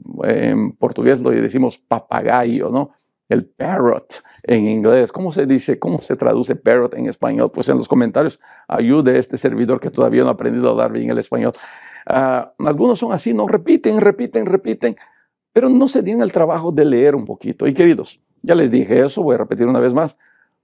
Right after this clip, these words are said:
La lectura es una llave que te abre puertas que nunca imaginaste que pudieras cruzarlas.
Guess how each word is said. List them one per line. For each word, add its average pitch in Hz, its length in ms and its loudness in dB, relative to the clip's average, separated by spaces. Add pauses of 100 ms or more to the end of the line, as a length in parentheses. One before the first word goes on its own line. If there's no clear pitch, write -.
(1000)
La 135 220 6
lectura 208 840 -2 (440)
es - 360 -2
una 190 720 0 (320)
llave 151 840 0 (300)
que 135 120 2
te 135 220 2
abre 143 540 -2 (100)
puertas 135 960 0
que - 180 -6
nunca 135 560 2
imaginaste 120 640 -2
que 127 100 -6
pudieras 113 420 -2
cruzarlas. - 720 -14